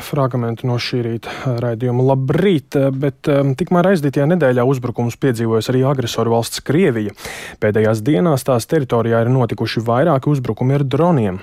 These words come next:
Lielāko ievērību izpelnījās trieciens pa valsts galvaspilsētas finanšu rajonu, jeb Maskavas Sitiju.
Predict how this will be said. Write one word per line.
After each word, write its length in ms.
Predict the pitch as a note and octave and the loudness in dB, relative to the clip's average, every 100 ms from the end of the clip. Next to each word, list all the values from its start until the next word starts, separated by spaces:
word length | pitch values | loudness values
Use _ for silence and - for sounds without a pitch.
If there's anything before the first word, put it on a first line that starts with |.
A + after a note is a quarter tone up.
| - | -8
Lielāko 460 | G2 G2 G2+ G#2+ G#2+ G2+ A2 | -4 0 0 2 -2 0 -2
ievērību 460 | A2+ E3 D3 A#2+ | 0 2 2 0
izpelnījās 500 | - B2 G#2+ G#2+ G#2 | -2 0 2 0 -2
trieciens 400 | B2 A2 G#2+ G#2+ | -2 -2 0 -4
pa 120 | - A2 | -2 0
valsts 320 | A2+ A2+ B2+ | 0 0 -2
galvaspilsētas 640 | A#2+ A2+ - A2+ A2+ G#2+ - | 0 0 -2 -2 -2 -4 -4
finanšu 520 | D3 E3 B2+ A#2 B2 | 0 2 2 0 0
rajonu, 420 | D3 C3 A#2+ A#2 - - - | 2 2 2 -2 -6 -18 -4
jeb 160 | A#2+ A2 A#2+ | -2 -2 0
Maskavas 480 | B2 A2+ - F#2+ - | 0 0 -2 -6 -6
Sitiju. 480 | - A2+ A#2 G2+ | -4 -2 0 -2